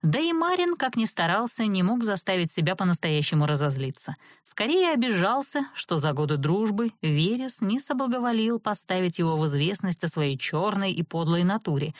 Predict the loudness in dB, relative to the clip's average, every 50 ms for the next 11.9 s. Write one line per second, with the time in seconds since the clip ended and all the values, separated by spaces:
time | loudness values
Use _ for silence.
0 | -16 -18 -20 -20 -20 _ _ 0 0 0 2 0 -2 -4 -4 -2 -2 0 0 0
1 | 0 2 2 2 2 2 2 0 0 -2 -2 -4 -2 0 0 0 0 0 -2 -2
2 | -2 -2 -4 -2 0 0 2 2 2 2 2 2 2 2 0 0 -2 _ _ _
3 | _ _ _ _ _ _ _ _ _ _ _ _ _ _ _ _ _ _ _ _
4 | _ _ _ 0 2 2 2 2 0 -4 -6 -6 -6 -4 -2 -2 -4 -4 -4 -2
5 | 0 0 0 0 -4 -4 -2 -2 -2 -2 -2 -2 -6 -12 -18 -20 _ _ _ _
6 | _ _ 0 0 2 2 2 0 -2 -2 -4 -4 -4 -6 -4 -4 -2 -2 0 0
7 | 0 0 0 0 0 2 2 4 4 4 2 0 -2 -2 -4 -6 -4 -2 -4 -2
8 | -2 -2 -2 -2 0 0 0 0 0 0 0 0 0 0 0 2 2 2 0 0
9 | -2 -6 -6 -6 -6 -10 -14 _ _ _ _ _ _ _ _ _ _ _ _ _
10 | _ _ _ _ _ _ _ _ _ _ _ 0 0 2 2 2 0 0 0 0
11 | -2 -2 -4 -6 -4 -2 -2 -2 0 -2 -2 -2 -4 -4 -6 -8 -10